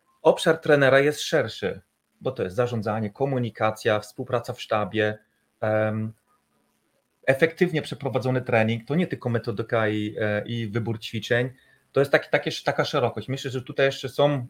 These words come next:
możliwości do, do efektywniejszego prowadzenia tych treningów, em,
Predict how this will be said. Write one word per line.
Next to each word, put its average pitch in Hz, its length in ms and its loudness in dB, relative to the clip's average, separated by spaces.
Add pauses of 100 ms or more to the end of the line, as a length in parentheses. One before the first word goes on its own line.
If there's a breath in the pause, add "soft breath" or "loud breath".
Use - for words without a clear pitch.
możliwości 117 720 0
do, 107 400 0
do 107 420 0 (280 soft breath)
efektywniejszego 123 880 -2
prowadzenia 107 500 0
tych - 140 -14
treningów, 107 600 -2 (540)
em, 123 520 4